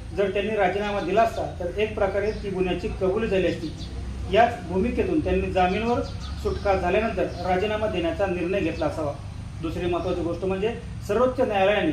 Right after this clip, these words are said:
अरविंद केजरीवाल यांना जामीन देताना ज्या विविध अटी घातलेल्या आहेत,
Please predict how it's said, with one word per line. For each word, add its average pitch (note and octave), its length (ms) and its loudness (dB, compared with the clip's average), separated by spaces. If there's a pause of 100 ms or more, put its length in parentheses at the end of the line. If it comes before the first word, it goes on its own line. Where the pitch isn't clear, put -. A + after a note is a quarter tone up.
(140)
अरविंद F#3+ 380 2
केजरीवाल F#3 380 2 (340)
यांना G3 240 2 (100)
जामीन G3 280 4
देताना A3+ 340 0
ज्या G#3 140 0
विविध F#3+ 300 2
अटी G3 220 -2
घातलेल्या F#3 340 4
आहेत, D3+ 100 2